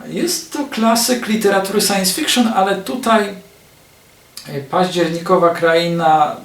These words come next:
jest taka, jest takim tomikiem opowiadań, opowieści grozy, albo może takiego weird fiction.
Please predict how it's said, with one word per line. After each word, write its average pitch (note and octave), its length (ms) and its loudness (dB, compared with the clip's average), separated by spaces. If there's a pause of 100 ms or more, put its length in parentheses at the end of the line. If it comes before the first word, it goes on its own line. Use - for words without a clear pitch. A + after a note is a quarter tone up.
(360)
jest D#3 480 -6
taka, D#3 580 2
jest D3+ 160 -4
takim E3+ 240 -4
tomikiem E3+ 460 0 (160)
opowiadań, D#3+ 680 0 (420)
opowieści D#3+ 580 -2
grozy, A#3+ 480 2 (680)
albo D3 220 -8
może D#3 260 -4
takiego C#3 560 2
weird A3+ 240 0
fiction. A3 600 0